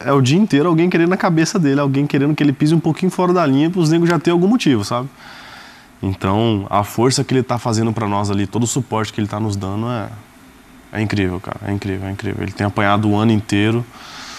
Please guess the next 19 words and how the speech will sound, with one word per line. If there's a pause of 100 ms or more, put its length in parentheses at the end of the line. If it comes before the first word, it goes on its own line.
(640)
como
eu
apanhei.
<laughs>
É
um
cara
que
tem
apanhado
o
ano
inteiro
aí, (220)
e
a
gente
sabe
que